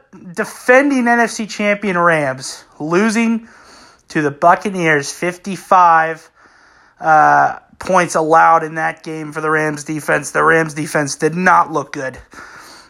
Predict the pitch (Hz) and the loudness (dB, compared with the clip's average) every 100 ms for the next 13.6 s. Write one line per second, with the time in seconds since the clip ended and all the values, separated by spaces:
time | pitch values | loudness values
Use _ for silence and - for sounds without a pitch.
0 | _ - 147 139 135 131 127 143 156 - | _ 2 4 4 4 2 0 -4 -4 -6
1 | 508 494 180 - 185 156 160 185 180 165 | -4 -2 -2 -4 -10 -2 2 4 4 2
2 | 156 156 151 147 - 165 151 147 143 - | 0 -6 -6 -12 -4 -4 -2 -4 -6 -12
3 | 131 143 175 170 160 156 156 151 156 151 | -20 -2 2 2 0 -2 -4 -4 -4 -4
4 | 147 - - 175 151 160 156 139 - - | -4 -2 2 2 2 -2 -4 -6 -16 -20
5 | - - - - - 147 156 143 - 160 | -20 -20 -20 -16 -6 0 2 0 -4 -4
6 | 147 143 143 139 135 143 160 143 - 165 | -4 -2 0 0 0 0 0 -2 -4 -6
7 | 151 151 143 156 151 - 156 156 147 143 | -6 -6 0 0 0 -2 2 2 2 -4
8 | - 160 151 143 131 - 143 135 - 156 | -6 -6 0 2 0 -2 -10 -8 -4 -2
9 | 147 151 143 135 156 151 143 151 147 131 | -2 -6 -6 -6 -4 -4 -6 -2 -2 -2
10 | 143 135 - - - 170 151 160 165 175 | -12 -16 -20 -20 -6 -4 0 2 2 0
11 | 165 143 - 151 143 143 131 131 - - | -4 -6 -4 2 4 4 0 -4 -18 -20
12 | - - - _ - 151 160 156 147 143 | -20 -20 -20 _ -4 2 4 4 0 -8
13 | 135 143 - 143 131 | -10 -14 -12 -10 -10